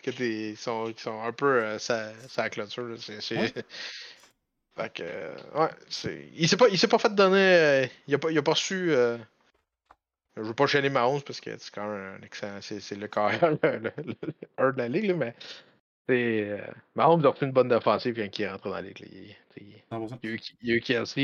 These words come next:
Speaker 1: Hill, euh, il y avait Kareem Hunt, euh, il y avait, il y avait une O-line re-, respectable.
Speaker 2: Très respectable aussi, je veux dire.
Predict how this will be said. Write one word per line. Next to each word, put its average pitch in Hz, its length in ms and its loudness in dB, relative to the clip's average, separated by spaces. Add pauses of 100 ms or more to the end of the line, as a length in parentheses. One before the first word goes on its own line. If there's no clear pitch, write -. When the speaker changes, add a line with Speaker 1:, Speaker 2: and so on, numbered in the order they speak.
(100)
Speaker 1:
Hill, 131 320 8 (920)
euh, 95 160 -2
il 107 80 0
y 110 60 0
avait 110 100 0
Kareem 117 340 -2
Hunt, 123 280 2 (400)
euh, - 420 -6 (840)
il 110 80 -12
y - 20 -8
avait, 107 360 -14 (260)
il - 40 -12
y - 20 -6
avait 113 100 -4
une 117 280 -8
O-line 131 400 4
re-, 123 500 6
respectable. 127 600 2 (140)
Speaker 2:
Très 143 160 4
respectable 110 540 -4
aussi, 101 200 -14
je 104 80 -6
veux 98 120 -6
dire. 92 120 -14